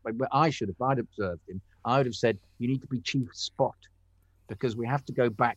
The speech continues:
to the fact that it is actually called Spot. I know you and I have come to blows over this, metaphorically, because you say, "No, it's not. It's called, um, One Man Went to Mow." No, it's Spot, because that's what it was originally. One man went to mow,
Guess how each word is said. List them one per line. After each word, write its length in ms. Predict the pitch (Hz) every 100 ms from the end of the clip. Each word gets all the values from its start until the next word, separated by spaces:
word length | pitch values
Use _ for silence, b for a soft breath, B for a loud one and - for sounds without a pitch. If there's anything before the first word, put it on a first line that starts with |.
| -
to 60 | 104
the 120 | 101
fact 240 | - 101
that 100 | 110
it 160 | 104 113
is 100 | 110
actually 320 | 113 - 107
called 280 | 92 104 92
Spot. 360 | - - 110 -
I 140 | 110 120
know 120 | 147
you 260 | 139 131 123
and 100 | 120
I 240 | 107 92 - -
have 140 | 110 -
come 180 | 127 110
to 80 | 104
blows 420 | 113 120 107 90
over 180 | 85 85
this, 180 | 82 78 123
metaphorically, 720 | 107 107 113 98 87 - 80 _ _ _ _
because 300 | 104 113 101
you 100 | 113
say, 220 | 104 113
"No, 160 | 113 110
it's 180 | 101 -
not. 180 | 92 95
It's 140 | 92
called, 380 | - 98 92 92
um, 220 | 95 95 -
One 200 | 107 98
Man 160 | 95 92
Went 160 | 90
to 60 | -
Mow." 220 | 101 87 -
No, 460 | 113 117 101 104 139 _ _ _ _
it's 320 | 113 107 - -
Spot, 460 | - - 151 131 - -
because 280 | - 107 107
that's 240 | 135 - 139
what 100 | 123
it 100 | 123
was 300 | 110 98 -
originally. 580 | 110 104 107 98 87 76 - _ _ 110
One 220 | 120 147
man 220 | 143 135
went 180 | 117 -
to 80 | 107
mow, 180 | 95